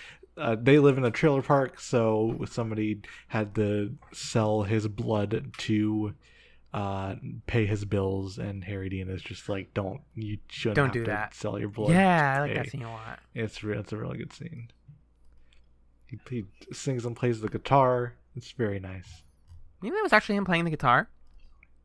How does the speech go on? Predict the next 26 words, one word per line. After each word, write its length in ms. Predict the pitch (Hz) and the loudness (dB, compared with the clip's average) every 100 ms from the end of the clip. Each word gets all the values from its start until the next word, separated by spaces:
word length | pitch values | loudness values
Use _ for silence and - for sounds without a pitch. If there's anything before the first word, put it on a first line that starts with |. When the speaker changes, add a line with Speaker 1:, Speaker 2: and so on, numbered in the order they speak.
| _ | _
Speaker 1:
Yep. 260 | 127 165 170 - - _ _ _ _ | -4 -4 -4 -18 -20 _ _ _ _
Speaker 2:
Man. 440 | 127 120 117 113 113 - - - _ _ _ - | -8 -4 -2 -2 -6 -16 -20 -20 _ _ _ -10
Speaker 1:
Yeah, 160 | 113 104 | -6 -2
people 220 | 117 117 | 0 0
always 160 | 110 | -2
post, 340 | - 113 107 - _ _ - - - - | -2 -4 -4 -6 _ _ -18 -18 -16 0
when 140 | 139 | 2
he 80 | 135 | 4
passed, 380 | 127 120 117 - | 4 6 4 2
people 220 | 127 117 | 0 2
posted, 300 | 117 107 110 | 2 0 0
like, 180 | 104 98 | -2 -4
behind 300 | 98 104 101 | -6 -6 -8
the 60 | |
scenes 320 | 90 107 101 98 | -6 -6 -6 -4
videos 540 | 104 98 98 95 101 | -2 0 0 -4 -4
of 280 | - 101 101 | -4 -4 -4
Speaker 2:
Oh, 40 | |
Speaker 1:
that 160 | 110 107 | -2 -2
Speaker 2:
him 60 | |
just 120 | 113 113 | -2 -4
Speaker 1:
scene 120 | 104 | -2
Speaker 2:
jamming? 320 | 110 110 113 | -2 0 -2
Speaker 1:
and 100 | 107 | -2
him 120 | 104 - - - - 123 - | -4 -8 -14 -16 -14 -14 -12
singing. 640 | - - 110 107 107 107 | -8 -4 -2 -4 -6 -10